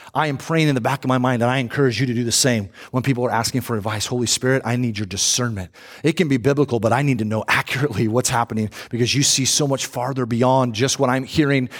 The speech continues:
the variables that they're sharing, and I need you to speak through me." And at the end of it, I just said, "Man, this looks like this and this looks like this, but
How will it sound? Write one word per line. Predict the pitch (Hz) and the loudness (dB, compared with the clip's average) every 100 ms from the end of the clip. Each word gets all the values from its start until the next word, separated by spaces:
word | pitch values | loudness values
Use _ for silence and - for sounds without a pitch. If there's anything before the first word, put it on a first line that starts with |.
| - | -4
the | 123 | 0
variables | 104 135 139 135 123 | 4 4 4 2 0
that | 92 | 0
they're | 127 131 | 2 2
sharing, | - 143 139 120 113 110 - - - | 2 2 2 0 -2 -6 -14 -20 -10
and | 117 | -4
I | 131 | 0
need | 143 131 | 2 2
you | 120 | 2
to | 117 | 2
speak | - - 135 | 2 2 0
through | - 123 | 0 -2
me." | 117 107 104 - - - _ | 0 -4 -6 -16 -20 -20 _
And | 131 139 | -6 -4
at | 127 | 0
the | 135 | 0
end | 165 | 2
of | 131 | 2
it, | |
I | 117 | 0
just | 139 - | 0 0
said, | 127 110 | 0 0
"Man, | 123 131 135 _ _ _ _ _ _ _ _ - | -2 -4 -8 _ _ _ _ _ _ _ _ -2
this | 143 160 | 0 2
looks | 151 | 2
like | 143 117 | 0 2
this | 143 135 | 0 2
and | 120 | 0
this | 127 - | 0 0
looks | 127 | 0
like | 120 - | -2 2
this, | 131 - | 0 0
but | - 104 | -4 -6